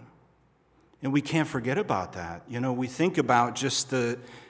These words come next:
and it's understandable, you know, we wanna just kinda sometimes get through the day. But Jesus wants to unbind us. And not just death, he wants to unbind us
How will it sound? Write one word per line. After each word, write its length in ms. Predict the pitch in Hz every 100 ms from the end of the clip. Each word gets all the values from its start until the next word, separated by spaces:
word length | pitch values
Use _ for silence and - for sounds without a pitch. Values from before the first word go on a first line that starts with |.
| -
and 100 | 170
it's 140 | 180
understandable, 840 | 226 180 117 - 175 226 127 104 113
you 120 | 131
know, 100 | 135
we 100 | 135
wanna 220 | 143 160
just 280 | 104 - 120
kinda 240 | - 135 113
sometimes 440 | 131 117 120 101
get 200 | 131 127
through 160 | - 107
the 100 | 92
day. 600 | 104 175 208 110 78 82 - _ _ _ _ _ _ _ _ _ _ _ _ - - _ _ _ _ _ - -
But 140 | 131
Jesus 500 | - 175 208 185 -
wants 380 | 139 135 143 -
to 260 | - 139 -
unbind 840 | 147 143 113 127 117 170 214 139
us. 580 | 98 87 - - - - - _ _ _ _ _ _ _ _ -
And 120 | 160
not 220 | 240 294
just 380 | - 139 120 - - - - -
death, 460 | 127 143 196 104 -
he 100 | 139
wants 180 | 147 -
to 140 | 147
unbind 680 | 147 135 92 117 160 226 170
us 500 | 98 87 - - -